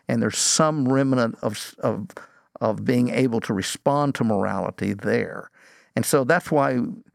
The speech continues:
we don't accept total depravity, though we do endorse radical depravity. And that seems like a, you know, we're kind of splitting frog hairs here,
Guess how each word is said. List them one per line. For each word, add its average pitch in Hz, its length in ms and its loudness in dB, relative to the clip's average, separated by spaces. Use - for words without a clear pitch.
we 127 140 2
don't 127 300 2
accept - 460 -2
total 151 380 0
depravity, 107 420 0
though 120 180 0
we 113 180 0
do 139 340 0
endorse 110 480 -2
radical 110 640 -4
depravity. - 520 -6
And 143 100 4
that 185 120 2
seems 226 260 0
like 208 180 0
a, 151 320 2
you 139 100 2
know, 117 120 0
we're 107 160 -2
kind 143 200 0
of 120 60 -6
splitting 143 440 0
frog 135 380 0
hairs 151 300 0
here, 147 240 0